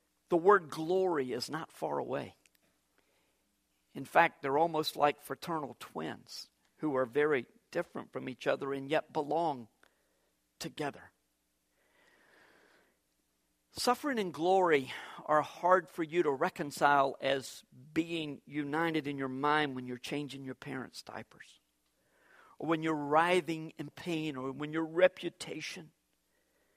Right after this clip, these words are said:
has been shattered beyond repair by the hand of another. But the New Testament not only tells us that God is receiving glory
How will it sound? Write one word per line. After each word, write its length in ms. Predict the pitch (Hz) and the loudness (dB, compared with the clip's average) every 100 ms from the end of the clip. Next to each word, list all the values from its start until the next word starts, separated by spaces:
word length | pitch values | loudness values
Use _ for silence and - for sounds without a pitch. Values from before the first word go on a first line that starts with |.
| _ _ _ - | _ _ _ -12
has 160 | 143 | -10
been 160 | 123 143 | -4 -4
shattered 640 | 135 - 180 165 151 131 | -2 0 4 4 4 0
beyond 420 | 139 139 151 156 | -2 0 0 0
repair 420 | 147 143 165 147 135 | -2 -2 0 2 2
by 140 | 135 | 0
the 100 | 131 | -2
hand 320 | 123 135 127 | -6 -6 -6
of 120 | 123 | -10
another. 380 | - 110 101 - - _ _ _ _ _ _ _ _ _ _ _ _ _ _ _ _ _ _ _ - | -12 -14 -14 -16 -20 _ _ _ _ _ _ _ _ _ _ _ _ _ _ _ _ _ _ _ -10
But 120 | 143 | 0
the 80 | 160 | 4
New 220 | 190 285 | 6 6
Testament 800 | - - 254 - - - 196 - _ - _ | 4 6 6 6 6 8 8 2 _ -20 _
not 300 | 185 196 311 | 6 12 12
only 200 | 349 359 | 12 8
tells 380 | - 285 285 277 | 4 8 8 8
us 140 | 269 - | 0 0
that 200 | 240 - | 0 4
God 280 | 262 269 269 | 8 10 8
is 160 | 233 | 2
receiving 560 | 254 240 269 269 262 240 | -2 -4 -2 -4 -4 -4
glory 340 | 240 277 277 | -2 0 0